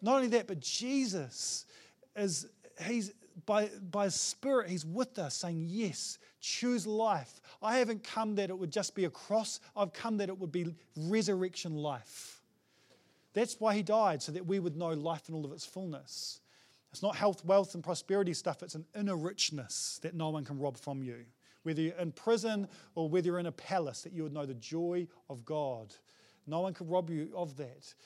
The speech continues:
because you are, your soul's in a good place in him.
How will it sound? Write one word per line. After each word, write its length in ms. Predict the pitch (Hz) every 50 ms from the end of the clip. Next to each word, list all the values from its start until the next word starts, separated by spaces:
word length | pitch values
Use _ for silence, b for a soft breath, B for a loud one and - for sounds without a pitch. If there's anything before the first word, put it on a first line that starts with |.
| b b b
because 360 | 156 143 - 170 160 131 131
you 340 | 143 156 175 185 185 190 -
are, 180 | 185 165 165 180
your 140 | - 165 165
soul's 560 | - - - - - 185 175 170 160 151 131
in 80 | 143 147
a 40 | 139
good 220 | 127 143 139 117
place 380 | - - 143 131 113 - - -
in 80 | 123
him. 220 | 117 113 131 120